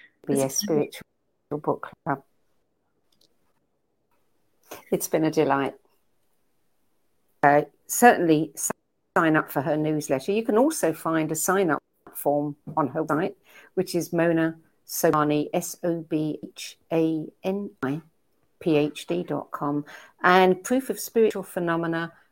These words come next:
Speaker 1: a neuroscientist discovery of the ineffable mysteries of the universe, is published by Park City Press,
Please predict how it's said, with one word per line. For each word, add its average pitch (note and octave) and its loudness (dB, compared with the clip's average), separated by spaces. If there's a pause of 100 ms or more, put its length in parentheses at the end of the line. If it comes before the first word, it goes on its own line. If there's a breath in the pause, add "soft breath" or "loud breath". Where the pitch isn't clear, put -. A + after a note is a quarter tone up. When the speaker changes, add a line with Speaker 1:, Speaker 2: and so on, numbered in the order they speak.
(360 soft breath)
Speaker 1:
a B2 0
neuroscientist F#3+ -2
discovery E3 -6
of D#3 -4
the C#3 -4
ineffable F#3 -4
mysteries E3 -6
of D#3+ -6
the D3+ -4
universe, D3+ 0
is D3 -4
published - -4
by C#3+ -4
Park F#3 0
City D#3+ -6
Press, - -4